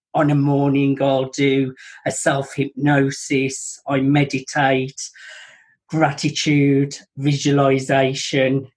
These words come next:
eating well, exercise. I've become really disciplined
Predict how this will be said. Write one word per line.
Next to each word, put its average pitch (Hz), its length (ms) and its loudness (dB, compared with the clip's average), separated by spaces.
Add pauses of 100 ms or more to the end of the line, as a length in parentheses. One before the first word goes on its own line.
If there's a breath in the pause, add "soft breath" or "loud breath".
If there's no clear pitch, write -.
(140)
eating 143 600 0
well, 131 520 2 (140)
exercise. 135 1120 -2
I've 147 260 0
become 147 440 0
really 139 400 0
disciplined 131 840 -4